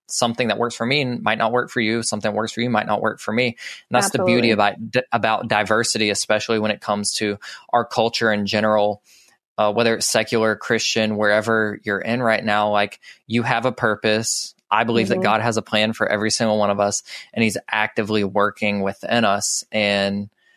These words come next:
Speaker 1: that's just the beauty about all this. That's the beauty about this show, getting to dive into these stories behind the people that we see on screen or hear on the
Speaker 2: Mm-hmm.
Speaker 1: radio.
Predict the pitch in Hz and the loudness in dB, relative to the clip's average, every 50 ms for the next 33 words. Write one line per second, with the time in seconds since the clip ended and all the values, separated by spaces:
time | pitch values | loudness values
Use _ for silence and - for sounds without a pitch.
0 | _ _ _ _ - 113 117 110 117 - - - 143 - - 127 117 - 110 104 | _ _ _ _ -6 -2 -2 0 0 0 -2 -2 -2 -2 -2 -4 -2 -2 0 0
1 | 107 120 131 120 113 - 98 95 95 98 95 101 101 101 101 98 - 107 107 - | 0 0 0 0 0 0 0 0 2 2 0 2 2 0 0 0 0 0 0 0
2 | - 117 110 117 117 117 117 110 104 101 104 - - 104 - - - 110 107 110 | -2 -2 0 0 2 2 2 2 2 0 0 -2 -4 -4 -2 0 2 2 2 2
3 | 107 104 98 113 107 104 104 101 98 98 - - 98 107 107 107 110 101 110 110 | 2 0 0 0 0 0 0 -2 -4 -4 -2 0 2 2 2 2 0 0 0 0
4 | 110 107 104 101 110 104 - - - - 113 104 107 107 104 104 98 - - 98 | 0 0 0 -2 -2 -2 -2 -4 -2 -2 0 2 2 2 2 0 0 -2 -2 -2
5 | - 107 101 101 98 - 110 101 107 107 104 104 98 110 101 - - 117 110 104 | 0 0 -2 -2 -2 -4 -4 -2 0 0 0 0 0 -2 -4 -4 -2 0 0 2
6 | 104 104 101 - - - 107 107 107 107 107 104 104 104 101 101 98 - - 110 | 0 0 -2 -4 -4 -4 -2 -2 0 0 0 0 0 0 -2 -2 -4 -6 -4 -2
7 | 107 107 104 104 104 107 101 98 101 104 98 101 101 98 98 101 101 101 | 0 0 2 2 2 2 2 2 2 2 0 0 2 2 2 0 0 -2